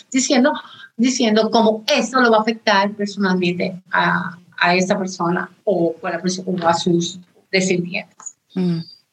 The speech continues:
Speaker 1: Eh, otra cosa es que también que tú tienes que hacer, que, que yo creo que la gente tiene que empezar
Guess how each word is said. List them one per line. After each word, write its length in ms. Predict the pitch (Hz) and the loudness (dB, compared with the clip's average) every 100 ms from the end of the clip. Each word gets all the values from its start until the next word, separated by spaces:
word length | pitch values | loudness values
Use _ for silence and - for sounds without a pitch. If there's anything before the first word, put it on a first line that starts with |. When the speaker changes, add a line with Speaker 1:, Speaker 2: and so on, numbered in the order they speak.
| _ _ _ - - | _ _ _ -8 0
Speaker 1:
Eh, 420 | 226 214 208 285 | 2 4 4 2
otra 300 | 247 247 320 330 | 2 4 2 4
cosa 260 | 320 320 285 240 | 4 4 4 4
es 320 | 226 226 - | 2 0 -4
que 160 | 233 202 | -2 2
también 680 | 214 214 202 185 165 175 175 | 2 2 2 0 0 -4 -2
que 120 | - 196 | 0 0
tú 100 | 202 | 0
tienes 400 | 190 214 226 226 | 0 2 2 2
que 80 | 233 | 2
hacer, 560 | 220 220 202 185 180 185 - | 0 -2 0 2 0 -4 -6
que, 280 | - 190 185 185 190 | 0 2 2 -2 0
que 200 | 202 190 | 2 2
yo 260 | 202 202 - | 2 0 0
creo 520 | 208 208 214 202 202 | 2 4 4 2 2
que 160 | 196 196 | 0 0
la 120 | 190 | 2
gente 320 | 214 214 208 | 2 2 2
tiene 340 | 202 196 208 214 | 2 4 4 4
que 80 | |
empezar 1000 | 214 202 196 196 - 233 220 208 196 208 | 2 2 0 -2 0 2 4 4 2 0